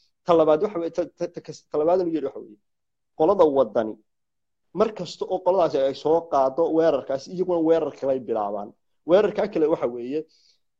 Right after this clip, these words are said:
Muuse Biixaa gacan ku dhiigle ah, waa ninkii ninety-four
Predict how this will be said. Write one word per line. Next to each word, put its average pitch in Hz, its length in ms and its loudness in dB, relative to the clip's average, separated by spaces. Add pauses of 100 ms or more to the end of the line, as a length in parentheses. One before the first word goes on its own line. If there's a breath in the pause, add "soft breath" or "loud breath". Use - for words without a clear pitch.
(140)
Muuse 175 320 2
Biixaa 180 440 -2
gacan 143 340 -2
ku 156 140 -6
dhiigle 147 360 2
ah, 127 200 0 (580)
waa 175 180 6
ninkii 202 380 -4
ninety-four 165 560 -2